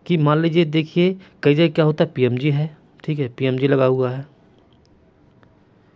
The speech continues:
पीएमजी से भी आपको बता देता हूँ, पीएमजी से भी सप्लाई देने का सोर्स रहता है यहाँ पर कई जगह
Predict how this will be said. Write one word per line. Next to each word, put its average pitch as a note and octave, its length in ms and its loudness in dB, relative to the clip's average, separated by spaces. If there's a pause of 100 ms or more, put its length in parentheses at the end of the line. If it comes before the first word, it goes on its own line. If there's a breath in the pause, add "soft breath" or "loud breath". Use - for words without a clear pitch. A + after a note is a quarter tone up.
(540 soft breath)
पीएमजी C#3+ 320 0
से E3 180 -2
भी D3+ 100 2
आपको D3+ 200 0
बता C3+ 160 2
देता C#3 280 0
हूँ, F3 360 -2 (480 loud breath)
पीएमजी C#3+ 380 2
से F3+ 180 0
भी F3+ 120 2
सप्लाई D3+ 340 -2
देने D3 240 2
का D#3 160 0
सोर्स D3 360 0
रहता C3+ 260 0
है C#3 40 2
यहाँ C3+ 140 -2
पर C#3 160 -4
कई C3 180 0
जगह C#3 320 0